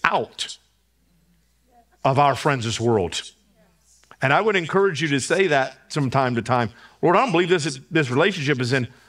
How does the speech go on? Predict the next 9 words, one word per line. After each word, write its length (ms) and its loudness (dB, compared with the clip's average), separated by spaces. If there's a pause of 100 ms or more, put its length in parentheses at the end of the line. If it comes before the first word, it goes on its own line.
(160)
my 160 4
child's 300 0
best 240 0
interest. 640 -4 (340)
Why 140 4
don't 100 0
you 100 0
take 280 0
them 180 2